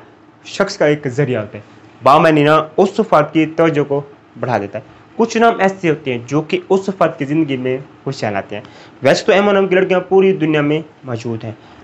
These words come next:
लेकिन हम आपको top five ऐसे countries बताएंगे जिनमें एमओ नाम ज़्यादा इस्तेमाल किया जाता है, ज़्यादा पसंद किया जाता है, ज़्यादा रखा जाता है। दोस्तों, लेकिन इससे पहले मैं आपको ये बताता चलूँ कि वैसा कौन सा साल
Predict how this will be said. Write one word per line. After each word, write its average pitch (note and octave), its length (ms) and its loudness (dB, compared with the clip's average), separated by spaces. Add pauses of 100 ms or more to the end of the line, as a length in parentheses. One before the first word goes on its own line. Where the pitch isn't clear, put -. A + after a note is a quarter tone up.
(120)
लेकिन C#3 320 0
हम F#3+ 220 0
आपको G3 200 2
top F#3+ 340 2 (100)
five F3 220 4
ऐसे F3+ 180 0
countries D#3+ 320 -2
बताएंगे D#3+ 440 -2 (360)
जिनमें D#3+ 300 2
एमओ E3 180 2
नाम C#3 280 0
ज़्यादा C#3 220 0
इस्तेमाल B2+ 380 -2
किया B2 180 -4
जाता B2 120 -4
है, A#2 60 0
ज़्यादा C#3+ 200 2 (220)
पसंद G3+ 340 -2
किया F#3+ 140 0
जाता D3 140 -6
है, C3+ 80 -4
ज़्यादा C#3+ 460 0
रखा B2+ 280 -8
जाता G2+ 220 -14
है। A2 120 -16
दोस्तों, D3 280 -4 (520)
लेकिन G3 200 2
इससे A3 160 -4
पहले A3 160 0
मैं G#3+ 60 -2
आपको G#3 160 -2
ये G3 80 4 (180)
बताता D3+ 320 -4
चलूँ D3 320 -4
कि E3+ 100 -4
वैसा F3 220 -2
कौन E3+ 200 -2
सा F3 100 -10
साल E3 180 0